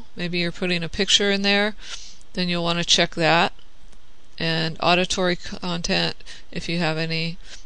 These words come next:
sound files that you're adding to this, you, you'll want to check that box. And then you have options of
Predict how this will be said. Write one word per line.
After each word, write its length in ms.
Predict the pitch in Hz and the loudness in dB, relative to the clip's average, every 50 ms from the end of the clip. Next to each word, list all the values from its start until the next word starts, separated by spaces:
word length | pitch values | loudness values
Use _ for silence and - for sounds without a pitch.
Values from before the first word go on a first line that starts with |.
| - - - - | -8 -8 -6 -2
sound 340 | - - - 175 170 170 165 | 0 2 2 2 2 0 0
files 440 | - 170 160 160 160 165 170 - - | 2 4 4 4 4 2 2 0 -2
that 120 | - - | -2 -2
you're 300 | - 165 165 156 156 - - | -2 -2 -2 -2 -2 -2 2
adding 400 | 165 160 160 160 156 165 165 160 | 4 4 4 4 2 0 -2 -2
to 180 | - - 165 | -2 -2 -2
this, 380 | 156 160 156 156 160 - - - | -2 -2 0 2 2 2 2 2
you, 240 | 156 156 156 156 160 - - | 0 -2 -4 -4 -6 -6 -6
you'll 200 | 170 160 160 156 | -4 -4 -4 -4
want 160 | 156 - 156 | -4 -4 -4
to 60 | 156 | -2
check 300 | - - - 147 - - | 2 2 2 2 2 -2
that 200 | - - - - - | -2 -2 -2 -2 -2
box. 460 | - - - - - - - - - - - - - - - - - - - - - - - - - - - - - - - - - - - - - - - - - - - | -4 -4 -4 -4 -2 -2 -2 -2 -2 -4 -8 -8 -8 -8 -8 -8 -8 -8 -8 -8 -8 -8 -8 -8 -8 -8 -8 -8 -8 -8 -8 -8 -8 -8 -8 -8 -8 -8 -8 -8 -8 -6 2
And 200 | - 190 202 208 | 4 4 8 10
then 300 | 226 240 247 262 254 240 - | 10 12 12 10 8 4 0
you 140 | 214 226 226 | 2 2 6
have 200 | 233 202 196 - - | 6 6 6 8 8
options 580 | 185 190 190 - - - 190 190 185 - - - - | 10 10 10 8 6 4 4 2 0 0 -2 2 4
of 340 | 185 180 170 165 170 - | 4 4 4 2 0 -4